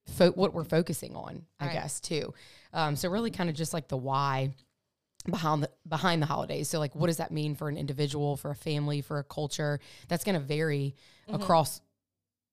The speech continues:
Speaker 1: many, uh, um, obviously geographically, but for
Speaker 3: Yeah.
Speaker 1: us here locally, it's gonna vary across families and individuals.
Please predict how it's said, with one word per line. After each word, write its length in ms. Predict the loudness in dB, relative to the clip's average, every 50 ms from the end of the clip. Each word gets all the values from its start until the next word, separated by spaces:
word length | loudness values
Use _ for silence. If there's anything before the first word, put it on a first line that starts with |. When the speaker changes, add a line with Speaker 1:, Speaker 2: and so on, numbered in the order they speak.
| _ _ -6
Speaker 1:
many, 460 | -2 0 0 0 0 0 -2 -4 -4 -6
uh, 200 | -8 -8 -6 -4
um, 400 | -4 -4 -4 -4 -6 -8 -10 -12 -12 _
obviously 680 | -2 0 0 2 0 0 -2 -2 -4 -4 -4 -4 -6 -8 -12 _ _ _ _ _ _ -6
geographically, 760 | -4 -2 -2 0 0 2 2 0 0 -4 -6 -4 -4 -2
but 140 | -2 -4 -4
for 40 | -4
Speaker 3:
Yeah. 220 | -4 -2 0 0 -2
Speaker 1:
us 160 | -2 -4 -6 -4
here 160 | -4 -4 -2
locally, 300 | -2 -2 -2 -2 -4 -6 -6
it's 100 | -6 -6
gonna 160 | -6 -6 -4
vary 260 | -4 -4 -4 -4 -4
across 320 | -6 -6 -6 -6 -6 -6 -6
families 400 | -4 -4 -2 -2 -2 -4 -4 -6
and 80 | -6
individuals. 640 | -6 -6 -6 -6 -6 -4 -4 -2 -2 -2 -4 -6